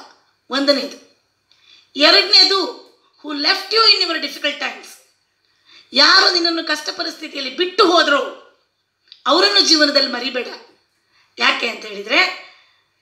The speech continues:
ಅವರು ನಿನ್ನನ್ನು ಬಿಟ್ಟು ಹೋದಾಗ ನಿನಗೆ ಎಷ್ಟು ನೋವಾಯ್ತು. ನಿನ್ನವರಾಗಿ ನಿನಗೆ ಸಹಾಯ ಮಾಡದೆ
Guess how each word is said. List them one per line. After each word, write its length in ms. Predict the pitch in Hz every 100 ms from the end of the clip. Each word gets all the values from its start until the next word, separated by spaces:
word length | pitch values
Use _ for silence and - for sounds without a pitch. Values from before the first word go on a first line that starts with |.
| _ _ _ _ _
ಅವರು 320 | - 349 466 427
ನಿನ್ನನ್ನು 340 | 403 392 381
ಬಿಟ್ಟು 340 | 370 370 415
ಹೋದಾಗ 400 | 381 381 370 -
ನಿನಗೆ 220 | 381 359 349
ಎಷ್ಟು 180 | 359
ನೋವಾಯ್ತು. 840 | 370 359 381 370 - 311 - _ _ _ _ _ _ -
ನಿನ್ನವರಾಗಿ 680 | 262 339 370 381 370 370 381
ನಿನಗೆ 260 | 349 330 320
ಸಹಾಯ 400 | 311 262 302 330
ಮಾಡದೆ 720 | 339 339 359 349 294 - -